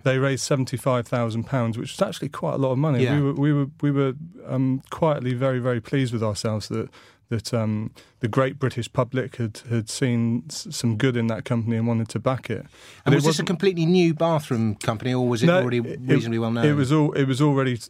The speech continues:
Speaker 1: trading, so it was already selling its products in Tesco's and, um, and, and, uh, Oxfam. So, um, it had some traction. I think that was what appealed to, to investors.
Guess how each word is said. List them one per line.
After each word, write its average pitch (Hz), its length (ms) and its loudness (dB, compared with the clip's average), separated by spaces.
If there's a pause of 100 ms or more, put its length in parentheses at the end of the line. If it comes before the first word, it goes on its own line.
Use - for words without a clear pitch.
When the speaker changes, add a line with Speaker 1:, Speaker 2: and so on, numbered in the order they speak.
Speaker 1:
trading, 110 380 0
so 113 220 0
it 110 60 0
was 113 120 0
already 120 300 2
selling 110 320 -2
its 107 140 -8
products 110 420 -6
in 107 160 -4
Tesco's 107 640 -4
and, 104 340 -6
um, 104 500 -8 (140)
and, 107 420 -6
and, 110 300 -6
uh, - 100 -12 (140)
Oxfam. 110 580 -6
So, 110 400 -4 (520)
um, 113 380 0 (200)
it 127 140 2
had 139 180 2
some 120 220 -2
traction. - 480 -4
I 107 100 -4
think 117 240 -4
that 117 140 -2
was 107 160 -4
what 113 160 0
appealed 110 640 -2 (120)
to, 110 320 -2
to - 260 -4
investors. 107 760 -4